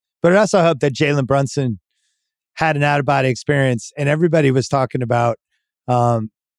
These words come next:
"My God, he's gonna get paid." I,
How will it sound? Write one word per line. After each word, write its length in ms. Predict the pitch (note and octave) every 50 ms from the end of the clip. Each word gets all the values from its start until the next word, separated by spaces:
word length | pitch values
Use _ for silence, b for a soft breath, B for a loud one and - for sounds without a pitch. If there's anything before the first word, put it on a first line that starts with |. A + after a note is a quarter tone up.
| _ _ _ _ _ _ _ _ _ _ _ -
"My 140 | A2+ G#2 G2+
God, 380 | - C3 C3 B2+ B2+ C3 A#2+
he's 180 | A2 B2+ C3+ -
gonna 160 | - C3 A2 G#2
get 180 | G2+ G#2+ - -
paid." 500 | - D#3+ D#3 D3 C#3+ C#3 C3+ C3 A#2 - _ _ _ _ _ _ _ _ _ _ _ _ _ _
I, 120 | - -